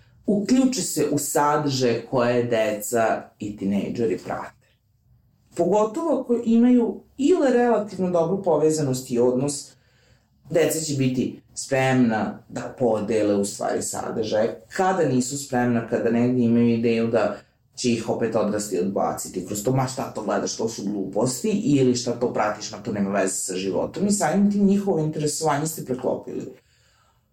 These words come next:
Dobro, mene možda ne zanimaju neki sadržaj, ali ću biti spremna da neko vreme posvetim tome da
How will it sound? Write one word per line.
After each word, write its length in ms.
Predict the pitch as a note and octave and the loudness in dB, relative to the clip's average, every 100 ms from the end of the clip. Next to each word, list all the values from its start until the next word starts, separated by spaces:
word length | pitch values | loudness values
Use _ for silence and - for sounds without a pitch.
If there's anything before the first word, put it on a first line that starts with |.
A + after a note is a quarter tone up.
| _ _ _ - | _ _ _ 0
Dobro, 280 | D#3 C3+ C#3 | 0 2 2
mene 260 | D3 F3+ E3 | 2 2 2
možda 180 | C3+ | 2
ne 120 | C#3+ C3 | 2 4
zanimaju 400 | B2+ B2 A#2 A2+ | 4 4 4 2
neki 160 | G2+ | -2
sadržaj, 580 | - G2 A2 F#3+ A#3+ B3 - - | -2 -2 0 2 2 0 -8 0
ali 260 | F#3 F#3+ | 2 2
ću 120 | F#3 | 0
biti 440 | F#3+ G#3 G3+ - - - _ | 0 0 0 -4 -6 -18 _
spremna 720 | - - - G#3 C4 C#4+ C4+ | -10 -8 0 2 4 4 4
da 120 | G3+ F3+ | 4 4
neko 380 | F3 G3+ A#3 | 2 2 0
vreme 380 | E4+ D4+ B3+ B3+ | 0 2 4 4
posvetim 580 | A#3+ G#3+ G#3 A#3 G#3 G3 | 2 0 2 0 2 0
tome 240 | G3 G3 | 2 2
da 140 | F3+ | 2